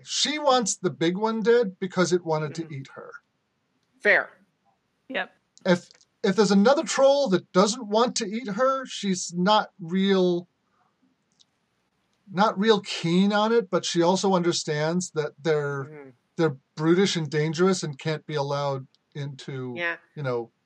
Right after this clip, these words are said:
Speaker 2: Eating people is kind of, uh, the troll thing.
Speaker 1: Yeah.
Speaker 2: That's like, that's what they like.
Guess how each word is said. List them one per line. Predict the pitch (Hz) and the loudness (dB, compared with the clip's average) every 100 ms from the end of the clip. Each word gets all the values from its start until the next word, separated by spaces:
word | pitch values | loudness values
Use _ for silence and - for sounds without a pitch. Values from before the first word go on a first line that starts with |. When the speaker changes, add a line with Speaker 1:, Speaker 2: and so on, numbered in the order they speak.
| _ _ _ _ | _ _ _ _
Speaker 2:
Eating | 254 294 269 | -6 -4 -4
people | 269 262 226 | -4 -6 -2
is | 208 | -4
kind | - 214 208 | 2 2 4
of, | 170 - _ - | 0 -4 _ -8
uh, | 139 - _ | -8 -8 _
the | 156 | -14
troll | - 214 202 | -6 -4 -2
thing. | 185 190 170 131 120 _ _ _ _ - | -2 0 0 -2 -10 _ _ _ _ 2
Speaker 1:
Yeah. | 196 185 | 6 6
Speaker 2:
That's | - - | 4 0
like, | 185 156 - - | -2 -2 -6 0
that's | 175 - | 0 0
what | 208 208 | -2 2
they | 175 | 4
like. | 165 139 - | 4 2 -2